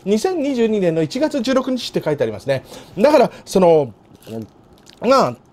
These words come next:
大丈夫だと思います。え、ちなみにこちらの肉の方が、えーと、二千二十一年十二月十九日ということで、まあ、この二つを並べて、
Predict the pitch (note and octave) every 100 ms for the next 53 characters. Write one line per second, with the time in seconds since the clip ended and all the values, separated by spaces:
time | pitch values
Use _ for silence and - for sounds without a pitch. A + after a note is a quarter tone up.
0 | _ _ B3 G3 G#3+ G#3+ F#3 C3+ A#2 A2+
1 | - - - F#3 - - F4 G4+ G4+ G4+
2 | D4 D4+ F#4 F#4 F4 E4 F#4 E4+ - D4+
3 | C#4 - - - - G#3 G#3 G#3 G3+ B3+
4 | F#4+ D4+ A3+ E4+ C#4 B3 G3 D#3 D3 -
5 | G#3+ F3+ C4 B3 - D3 F#3+ F#3+ F#3+ G3
6 | E3 F3+ F3 G3+ D3+ D3 C3+ D3 G3+ -
7 | - - C4 - E4 F#4+ - G4 - G4
8 | F#4 D4 A3 A3 A3 A#3 B3 A3+